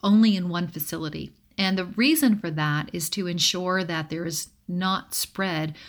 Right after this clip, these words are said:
of covid nineteen between facilities, like between nursing homes and between hospitals and, and nursing home.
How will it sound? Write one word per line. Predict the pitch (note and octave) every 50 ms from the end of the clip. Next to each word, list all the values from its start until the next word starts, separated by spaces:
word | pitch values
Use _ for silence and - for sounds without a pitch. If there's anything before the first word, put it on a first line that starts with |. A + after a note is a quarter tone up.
| - - -
of | - E3 D3+
covid | - G#3 F#3 F3 F3+
nineteen | F3+ E3+ E3 E3 D#3 - - - F#3 F3 E3 E3 E3
between | D#3 D3+ D3+ - - F3+ E3+ E3+ E3 E3 D#3
facilities, | D3+ - D3+ - - E3 D#3+ - B2+ C3+ D3 - D#3
like | D3 -
between | - D3+ - - F3 E3+ E3+ E3
nursing | D#3+ D#3+ D#3 - D#3+ E3
homes | E3+ E3 E3 E3 D#3
and | E3 D#3+ D#3
between | D#3 - - D#3+ D#3 D#3
hospitals | D3+ D3 E3 D3 D3 D3 - - E3 D#3+ D3+ E3 D#3+ D3+ -
and, | D3+ D3+ - - D#3+
and | E3+ D#3+ D#3+
nursing | D#3+ D#3+ D3+ - - F3+
home. | E3+ D3 F3 E3 - - -